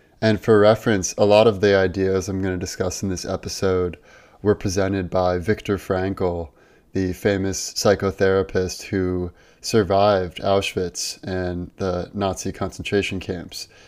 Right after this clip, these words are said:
And through that experience, he was really able to s-, see how people derive meaning from life and how that determines their ability to survive and thrive in life.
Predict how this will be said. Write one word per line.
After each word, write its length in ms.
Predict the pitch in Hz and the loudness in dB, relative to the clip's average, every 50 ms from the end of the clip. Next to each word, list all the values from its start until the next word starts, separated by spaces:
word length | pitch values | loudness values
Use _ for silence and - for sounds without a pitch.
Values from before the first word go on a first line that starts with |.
| - - _ - _ - | -20 -20 _ -18 _ 0
And 200 | 113 110 104 98 | 0 2 2 0
through 220 | - 107 110 113 107 | -2 0 0 2 4
that 160 | 107 101 95 | 4 4 4
experience, 760 | 98 92 - - - 98 98 101 98 95 92 92 87 - - | 2 -2 -4 -4 -2 2 2 2 2 2 0 -2 -6 -8 -10
he 260 | - - - 107 101 | -14 -6 -2 -2 0
was 260 | 92 95 95 87 - | 0 0 -2 -2 0
really 300 | 104 101 101 101 95 92 | 0 2 2 2 2 0
able 260 | 95 95 87 95 92 | -2 -2 -2 -4 -6
to 160 | - - - 92 | -8 -8 -8 -8
s-, 260 | - - - - - _ _ _ _ _ _ - | -8 -8 -10 -10 -12 _ _ _ _ _ _ -12
see 580 | - - - - 110 104 98 98 92 90 85 85 - _ _ - - - - - _ _ _ _ _ _ _ _ - | -10 -8 -4 -2 0 0 0 0 -2 -2 -6 -8 -12 _ _ -20 -20 -20 -20 -20 _ _ _ _ _ _ _ _ -12
how 220 | - - 120 117 117 | 0 4 4 4 4
people 420 | - 113 110 - - 110 107 104 | 4 0 -2 0 2 2 2 2
derive 560 | 92 101 101 95 98 95 98 98 98 92 85 | 2 0 0 0 2 2 4 2 2 0 -2
meaning 320 | 95 95 95 92 98 95 95 | -4 -4 -4 -4 -4 -6 -6
from 260 | - - 98 92 92 | -8 -8 -6 -6 -4
life 520 | 90 92 92 92 95 107 135 - - - - | -2 -2 0 0 0 0 -2 -4 -8 -8 -4
and 160 | 107 104 101 | -4 -2 -2
how 240 | 92 85 107 107 104 | -2 2 2 4 4
that 200 | 98 104 101 - | 4 4 2 2
determines 840 | - 101 - - - 98 98 98 92 98 95 92 92 92 90 - - | 0 -4 -6 -4 -4 -2 -2 -2 -2 -2 -4 -4 -4 -6 -8 -8 -6
their 200 | - 101 95 92 | -2 0 0 2
ability 460 | 92 82 98 95 95 95 95 92 92 | 0 0 0 0 0 0 0 -2 -4
to 160 | 90 - 98 90 | -6 -8 -10 -10
survive 800 | - - 101 92 82 98 95 95 98 95 95 92 92 85 - - _ _ _ _ _ | -6 -6 -6 -4 -2 0 0 2 2 2 0 0 -2 -4 -6 -12 _ _ _ _ _
and 180 | 107 98 98 - | -4 -4 -4 -4
thrive 600 | - 95 95 95 95 95 92 90 87 90 85 - - | -4 -2 0 0 2 2 0 -2 -4 -6 -10 -10 -8
in 200 | 101 95 92 90 | -6 -6 -4 -4
life. 460 | 90 90 87 - - - - - - | -4 -6 -8 -10 -14 -18 -20 -20 -20